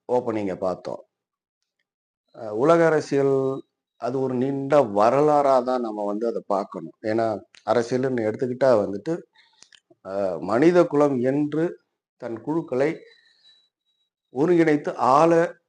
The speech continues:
பழகியதோ அதிலிருந்து அரசியல் பிறக்குது. ஒரு, அதாவது நான்காயிரம், ஐந்தாயிரம் ஆண்டுகளுக்கு முன்பு இந்த பூமி பந்தில்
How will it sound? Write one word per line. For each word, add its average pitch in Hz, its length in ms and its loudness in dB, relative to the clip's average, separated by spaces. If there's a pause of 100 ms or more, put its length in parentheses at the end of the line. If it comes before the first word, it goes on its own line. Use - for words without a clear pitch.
(180)
பழகியதோ 135 680 -2 (480)
அதிலிருந்து 147 640 -4
அரசியல் 127 540 -4
பிறக்குது. 95 440 -10 (1300)
ஒரு, 139 1000 2 (260)
அதாவது 139 680 -2
நான்காயிரம், 139 560 2
ஐந்தாயிரம் 131 540 2
ஆண்டுகளுக்கு 131 560 -2
முன்பு 120 440 -4
இந்த 123 480 0 (440)
பூமி 160 280 -6
பந்தில் 117 480 -8